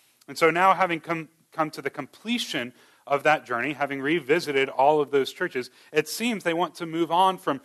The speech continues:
strengthening existing churches to starting new work in new places.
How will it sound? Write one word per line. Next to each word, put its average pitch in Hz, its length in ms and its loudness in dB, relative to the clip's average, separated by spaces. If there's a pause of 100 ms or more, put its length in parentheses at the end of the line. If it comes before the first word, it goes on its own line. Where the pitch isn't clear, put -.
(140)
strengthening 185 720 -4
existing 151 560 -6
churches 131 480 -10
to 147 180 -4 (160)
starting 175 640 2
new 190 180 -2
work 123 400 0
in 131 220 -8
new 120 160 -6
places. 147 680 -2